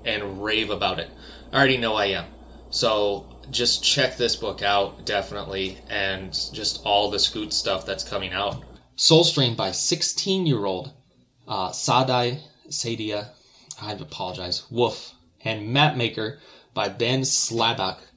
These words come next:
and Francesca Carida. Richard Rivera's and Dwayne Biddick's Wi-, uh, Wild Bolt and Chipper will also join the lineup. Several other titles are currently being negotiated,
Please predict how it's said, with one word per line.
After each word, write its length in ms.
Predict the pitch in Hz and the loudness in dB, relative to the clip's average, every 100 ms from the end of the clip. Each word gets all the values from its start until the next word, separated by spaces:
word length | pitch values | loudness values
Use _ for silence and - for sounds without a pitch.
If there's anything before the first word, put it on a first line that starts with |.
| _ - | _ -6
and 260 | 104 101 - - - _ | -6 -8 -16 -20 -20 _
Francesca 840 | - 110 - - - - 117 - - _ | 2 4 4 4 4 2 2 0 -6 _
Carida. 540 | - 117 107 113 95 - _ _ - - - - _ | -6 -2 0 0 -2 -6 _ _ -20 -20 -20 -20 _
Richard 300 | 127 147 180 | 6 8 10
Rivera's 460 | 147 131 127 127 120 | 8 8 10 10 8
and 280 | 117 113 104 | 0 -2 -2
Dwayne 400 | 107 120 123 123 _ _ _ _ _ | -2 0 0 -4 _ _ _ _ _
Biddick's 560 | 131 120 113 - - - - - - | 6 6 4 -2 -6 -10 -20 -20 -12
Wi-, 380 | 110 104 127 127 - | -4 6 6 6 4
uh, 300 | 107 98 92 | 0 2 4
Wild 280 | 123 147 135 | 6 8 10
Bolt 220 | 127 120 | 10 10
and 160 | 113 104 | 4 4
Chipper 400 | 160 151 107 107 | 6 6 4 0
will 200 | 113 101 | 0 4
also 340 | 120 147 139 | 4 4 2
join 260 | 110 104 95 | 0 -2 -4
the 80 | |
lineup. 280 | 95 87 - - _ _ _ _ _ - - | -6 -6 -10 -18 _ _ _ _ _ -14 -4
Several 500 | - 123 110 110 - | 2 2 4 2 4
other 200 | 175 165 | 6 6
titles 500 | - 110 110 - - | 4 0 0 -2 -6
are 80 | |
currently 380 | 107 139 151 151 | -4 2 4 6
being 240 | 143 131 120 | 6 4 2
negotiated, 680 | 113 127 - 101 85 73 | 2 2 2 -2 -4 -8